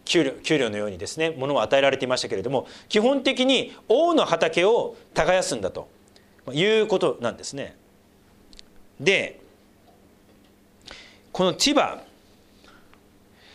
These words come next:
結構すごいですよね。しもべなんですけれども、もう十五人の息子いますよ。二十人のしもべがいるんです。チバの下に、しもべ、チバ、チバの下に二十人のしもべがいるんです。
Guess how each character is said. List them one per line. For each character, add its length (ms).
結 440
構 260
す 200
ご 120
い 40
で 60
す 100
よ 60
ね。 160
し 240
も 160
べ 100
な 120
ん 60
で 60
す 100
け 100
れ 60
ど 80
も、 120
も 100
う 80
十 300
五 120
人 140
の 80
息 160
子 100
い 40
ま 80
す 100
よ。 140
二 260
十 180
人 160
の 80
し 100
も 100
べ 80
が 60
い 60
る 60
ん 20
で 80
す。 160
チ 160
バ 140
の 160
下 180
に、 120
し 180
も 120
べ、 120
チ 160
バ、 140
チ 180
バ 100
の 100
下 160
に 80
二 140
十 140
人 100
の 80
し 100
も 100
べ 100
が 60
い 40
る 60
ん 60
で 60
す。 120